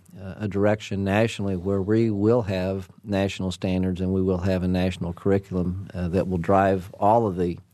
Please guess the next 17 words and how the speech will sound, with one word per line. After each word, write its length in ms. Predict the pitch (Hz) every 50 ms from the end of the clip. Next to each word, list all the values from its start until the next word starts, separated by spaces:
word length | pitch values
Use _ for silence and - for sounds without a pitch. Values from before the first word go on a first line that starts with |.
| _ _ _ _ -
uh, 300 | 104 104 - 85 82 - 113 117 - _ _ _ _ _ - - _ -
education 640 | 117 98 - - - - 101 92 90 - - 90
in 100 | 90 90
all 240 | 90 90 104 107 98
of 80 | 90 80
the 80 | 90
states, 380 | 85 - - 90 82 90 87 -
but 140 | - 90 -
that's 180 | 107 - -
gonna 160 | - 92 90 87
take 220 | - 92 92 87
a 40 | 87
while 220 | 90 92 92 90
for 140 | 90 - -
that 240 | 87 92 92 92 -
to 80 | 90
happen. 480 | 90 95 110 113 110 110 - 92 87